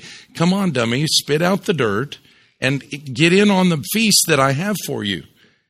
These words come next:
to walk in all the blessings I've already paid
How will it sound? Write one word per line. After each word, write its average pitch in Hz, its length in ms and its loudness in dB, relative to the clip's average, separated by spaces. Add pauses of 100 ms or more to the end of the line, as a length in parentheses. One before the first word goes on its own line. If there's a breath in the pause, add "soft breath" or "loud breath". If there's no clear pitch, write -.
(160)
to 143 80 -2
walk 151 460 0
in 156 180 0
all 151 280 0
the 147 100 0
blessings 135 500 0
I've 127 200 4
already 208 840 4 (540 loud breath)
paid 277 220 2